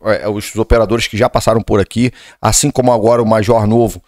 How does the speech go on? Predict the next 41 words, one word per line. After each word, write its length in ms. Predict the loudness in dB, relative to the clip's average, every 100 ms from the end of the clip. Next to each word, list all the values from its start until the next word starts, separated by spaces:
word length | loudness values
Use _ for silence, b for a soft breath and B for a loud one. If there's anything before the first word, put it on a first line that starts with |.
| b b _
que 120 | 0
é 100 | 0
duas 440 | 0 0 2 2 2
vezes 280 | 0 0 0
caveira, 440 | 0 2 0 0
o 40 |
cara 200 | 0 0
é 20 | 2
caveira 380 | 0 2 2
duas 260 | 2 2 0
vezes, 400 | 2 0 0 -8 b b b b b _ _ _
falando 560 | _ 0 2 2 0
sobre 280 | 0 0 2
o 40 | 2
N 120 | 2
H 180 | 2 2
S 320 | 2 0 -4
e 100 | -8
falando 560 | 0 2 2 0 -2 0
do 180 | 2
real 600 | 4 4 4 4 4 4 2
N 120 | 2
H 200 | 2 2
S. 260 | 2 -2
O 80 | 0
real 260 | 2 2 2
N 100 | 2
H 160 | 2
S 400 | 2 2 0 0
é 200 | 2 2 -2 _
o 140 | -2
arcabouço 640 | -2 0 -2 0 -2 -2 -6
de 100 | -6
técnicos 560 | -4 -2 -4 -6 -8
e 40 | -6
conhecimento 600 | -2 -2 -2 -2 -2 -2
e 40 |
adestramento 500 | -4 -4 -4 -6 -8
que 60 | -8
você 240 | -6 -6
tem, 340 | -6 -6 -6